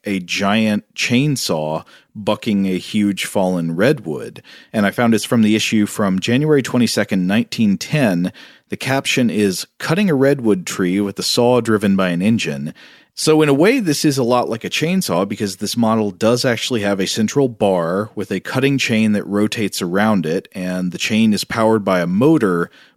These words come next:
but it is not like modern chainsaws in that it is not a handheld tool. This is a massive appliance that's operated by an engine mounted on some kind of platform that looks like it's on tracks.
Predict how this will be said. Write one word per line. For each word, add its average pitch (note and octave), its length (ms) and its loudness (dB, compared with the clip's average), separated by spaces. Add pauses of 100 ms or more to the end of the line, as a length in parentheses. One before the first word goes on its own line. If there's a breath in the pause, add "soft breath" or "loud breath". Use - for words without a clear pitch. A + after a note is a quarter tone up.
but G#2+ 100 -2
it G#2+ 160 2
is G2 160 -2
not B2+ 480 2
like G#2+ 240 -4
modern G2 320 0
chainsaws F#2+ 680 -2
in G2 220 0
that G2 180 -2
it G#2 120 -6
is G2 160 -4
not A2 200 2
a F#2 80 -2
handheld G2 760 -2
tool. D#2 400 -4
This F2 220 -8
is F#2+ 120 -6
a E2+ 220 -4
massive G#2 720 0
appliance F2 720 -4 (320 loud breath)
that's - 160 -8
operated G2 640 -2
by F#2 160 0
an F2 140 0
engine G2 520 0
mounted F#2+ 380 0
on F2 160 -4
some F#2 180 -6
kind F2+ 160 -4
of - 120 -10
platform E2+ 680 -2
that D2+ 140 -6
looks F2+ 240 -8
like E2+ 100 -6
it's E2+ 140 -10
on C#2+ 160 -8
tracks. - 800 -6